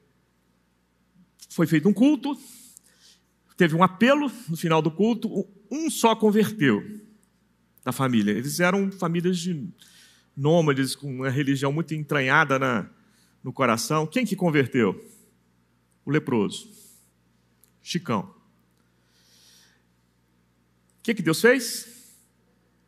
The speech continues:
Curou a lepra dele. E aí, um a um foi convertendo. O segundo filho mais velho, era o Patrick, ele tinha quinze anos na época, foi o segundo a converter.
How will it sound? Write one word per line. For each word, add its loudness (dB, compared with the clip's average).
Curou 2
a 4
lepra 0
dele. -6
E 6
aí, 4
um -4
a 6
um 4
foi 4
convertendo. 2
O 0
segundo 2
filho 4
mais 2
velho, 6
era 4
o -4
Patrick, 2
ele 2
tinha 0
quinze -2
anos 2
na 6
época, 2
foi -2
o -2
segundo 0
a 2
converter. 0